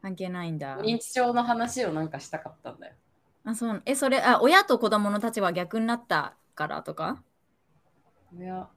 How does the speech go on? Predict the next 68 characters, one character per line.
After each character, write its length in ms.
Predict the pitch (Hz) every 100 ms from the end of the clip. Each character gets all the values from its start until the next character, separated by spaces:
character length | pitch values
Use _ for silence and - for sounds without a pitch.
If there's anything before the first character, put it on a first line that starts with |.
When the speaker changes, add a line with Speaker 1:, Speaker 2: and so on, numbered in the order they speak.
| _ _ -
Speaker 2:
え、 60 |
違 160 | 175 160
う 20 |
違 40 |
う。 40 | 180
Speaker 1:
違 40 | 180
う 20 |
か。 160 | 151 127
Speaker 2:
ほ 80 | 190
ん 40 |
と 80 | 190
認 220 | 202 240
知 100 | 180
症 220 | 170 240
の、 380 | 233 240 202 - _ _ -
Speaker 1:
違 60 | 262
う。 20 |
う 40 |
ん。 20 | 262
Speaker 2:
ほ 40 |
ん 20 |
と 80 | 277
シ 200 | - 269
ン 100 | 262
プ 120 | 262
ル 60 | 254
認 200 | 220 220
知 100 | -
症 140 | 214
の 80 | 202
話 260 | 190 185 175
が 100 | 143
し 60 |
た 80 | 139
か 80 | -
っ 60 | -
た。 80 |
Speaker 1:
そ 120 | - 156
っ 40 |
か 100 | 175
Speaker 2:
認 20 |
知 40 | 156
症 80 |
の 80 | 151
症 260 | 151 180 180
状 180 | 185 139
の 80 |
話 320 | 147 139 - 143
が。 140 | - _ _
Speaker 1:
そ 100 | -
っ 20 | 190
か 20 |
そ 0 |
っ 0 |
か。 0 |
う 0 |
ん。 320 | 180 165 185 _ _ _ _ -
Speaker 2:
そ 100 | 180
う 40 |
そ 260 | 170 180 170
う。 100 | 165
な-、 220 | 170 311
な 180 | 190 254
ん 60 |
だ 80 | 220
っ 40 | -
け 120 |
な。 100 | -